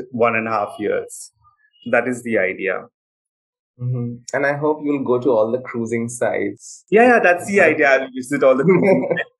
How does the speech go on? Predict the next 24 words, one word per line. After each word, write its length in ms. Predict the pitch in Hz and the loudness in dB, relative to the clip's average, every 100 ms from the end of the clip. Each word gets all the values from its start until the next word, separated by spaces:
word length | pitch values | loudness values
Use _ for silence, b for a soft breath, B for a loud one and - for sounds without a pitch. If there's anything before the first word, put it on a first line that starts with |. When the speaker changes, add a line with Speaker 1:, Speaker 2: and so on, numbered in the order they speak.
| - 208 | -2 -2
Speaker 1:
Actually, 260 | - 277 | 0 -2
the 120 | 247 | 2
idea 260 | 220 208 240 | 4 6 4
is 80 | 240 | 4
to 60 | |
have 140 | 226 226 | 4 4
a 40 | |
lot 200 | 208 196 | 4 2
of 80 | 220 - | 2 2
fun. 360 | 170 170 226 247 _ _ _ _ 147 | 2 2 -2 -12 _ _ _ _ -2
Like, 100 | 139 | 2
you 100 | 147 | 2
know, 100 | 180 | 2
Speaker 2:
Mm. 160 | 143 139 | 0 -2
Speaker 1:
visit 200 | 127 117 | 0 0
the 60 | 131 | 0
cruising 440 | - 165 151 165 | 0 0 2 0
sites 520 | 160 160 139 143 143 151 | 2 2 2 0 -4 -2
and 240 | 135 - | -2 -4
figure 220 | 143 139 | -2 2
out, 260 | 135 139 139 | 4 2 -2
you 140 | 123 120 | -6 -2
know, 180 | 135 147 | -2 -2
how, 460 | 123 117 123 120 | -2 -2 -2 -2